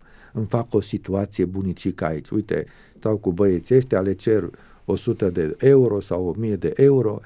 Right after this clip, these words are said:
și vă rezolv problema și mai departe. Le mai dau o sută și la ai mei să tacă din gură și nu știu ce și am rezolvat.” Nu,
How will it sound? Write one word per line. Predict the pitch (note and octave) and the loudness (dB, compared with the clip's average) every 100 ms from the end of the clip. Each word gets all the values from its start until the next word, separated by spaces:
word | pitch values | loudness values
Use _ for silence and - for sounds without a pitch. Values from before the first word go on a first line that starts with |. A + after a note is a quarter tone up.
| - _ | -18 _
și | - | -8
vă | G2 G2+ F#2+ F2 | -2 0 0 0
rezolv | F#2+ F2+ A2 G2 | -2 2 0 0
problema | - F#2 G#2+ D#3+ C#3 B2+ B2+ - | -2 -2 4 4 4 2 -2 -12
și | - - C3+ A#2+ - _ _ - _ _ _ | -20 -2 0 0 -6 _ _ -20 _ _ _
mai | - B2 | 2 4
departe. | A#2 G2+ D#2 - - - - - - | 4 2 -2 -4 -16 -18 -20 -20 -2
Le | A2 | 2
mai | B2+ B2 | 4 4
dau | B2+ B2+ | 6 6
o | A2+ | 4
sută | G#2+ B2 A2 | 2 -2 -2
și | G2+ A2+ | -2 0
la | G2+ | 0
ai | F2+ F2 | 0 0
mei | C3+ E3+ C#3 | 4 4 4
să | - A2+ F#2+ - - _ | -2 -6 -8 -10 -20 _
tacă | - A2+ G#2 F#2 | -4 -2 -2 0
din | B2 D3 | 2 4
gură | F3 D#3 D3+ | 4 6 4
și | - - - - _ - _ | 0 -12 -14 -20 _ -20 _
nu | C#3 | -2
știu | C3 B2+ | 2 0
ce | B2+ E3+ | 4 4
și | D3 | 6
am | C3+ B2+ | 4 4
rezolvat.” | A#2+ A2+ - - _ | 2 0 -4 -18 _
Nu, | D3+ G3 | 6 6